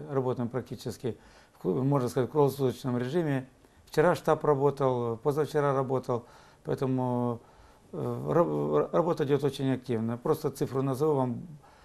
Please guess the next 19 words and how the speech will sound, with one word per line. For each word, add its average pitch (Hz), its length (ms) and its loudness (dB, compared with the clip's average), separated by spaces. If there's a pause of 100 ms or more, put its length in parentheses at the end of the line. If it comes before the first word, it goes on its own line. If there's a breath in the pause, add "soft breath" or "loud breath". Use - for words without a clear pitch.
(320 soft breath)
Э, 131 600 0
три 175 120 4
тысячи 156 320 -2
кандидатов 131 520 2
будет 123 180 0
выдвинута 127 420 0
партия 120 440 0
на, 120 380 -2
в 117 60 -4
этих 127 260 -6
выборах. 160 360 0
Поэтому, 143 280 -4
безусловно, 143 560 -2 (360 loud breath)
мы 127 400 0
стараемся 123 480 0
дойти 127 260 0
до 127 120 0
каждого 117 560 0
человека, 147 600 -2